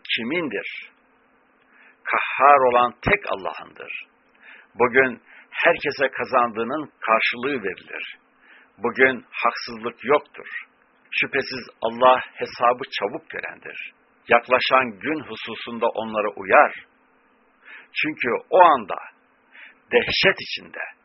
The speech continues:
yutkunurken yürekleri ağızlarına gelmiştir. Artık zalimlerin ne dostu ne de sözü dinlenir şefaatçileri vardır." Altmış üçüncü sıradaki Zuhruf suresinin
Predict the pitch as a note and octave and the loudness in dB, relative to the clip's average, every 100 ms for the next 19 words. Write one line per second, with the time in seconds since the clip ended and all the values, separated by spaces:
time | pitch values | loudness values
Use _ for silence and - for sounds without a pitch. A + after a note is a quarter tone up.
0 | _ _ _ _ _ - B2 - A#2 A2+ | _ _ _ _ _ -8 -8 -8 -6 -6
1 | G#2 - D3 A2+ - _ - - - G#2+ | -2 2 2 2 -6 _ -20 -20 -14 2
2 | A#2+ C3 - A#2+ C3+ - - A2+ A#2 G#2+ | 4 4 2 2 2 0 0 0 0 -2
3 | G#2+ A#2 D3 E3 G2+ E2 D#2+ - - - | -2 0 2 2 2 0 -8 -14 -14 -14
4 | - - - B2 C3 - B2 - - - | -14 -12 4 6 6 4 0 0 -20 -20
5 | - - C3 C3 C3 B2+ B2+ C3+ A#2+ G2 | -18 0 6 8 6 4 4 4 -2 -2
6 | D3 D#3+ C3+ - - B2+ C#3 C#3+ - _ | 2 4 4 2 -2 2 4 2 -4 _
7 | _ _ _ G2 B2 B2+ C3 B2+ - _ | _ _ _ -2 2 6 8 6 2 _
8 | _ _ - - A2 C3 A#2+ A2+ A2+ A2+ | _ _ -14 -10 -6 -4 -6 -6 -6 -4
9 | A#2 - - G#2 - G#2 G2+ - G2+ B2 | -4 -4 -6 -6 0 0 0 -6 -2 -2
10 | B2 F2 - - - - - _ _ _ | -2 -4 -8 -14 -14 -14 -18 _ _ _
11 | - B2 - B2 C3+ C3 A#2+ C#3+ C3 A2+ | -4 -4 -4 -10 -8 -8 -6 -6 -6 -8
12 | G#2 - G#2+ F2+ F#2 - C3 C#3 C3 - | -8 -4 -2 -2 -6 -6 0 0 0 -6
13 | A#2 A2 C3+ C#3 - G2+ F2 E2+ E2 F2+ | -10 -8 -6 -8 -8 -12 -12 -12 -10 -10
14 | A#2 | -10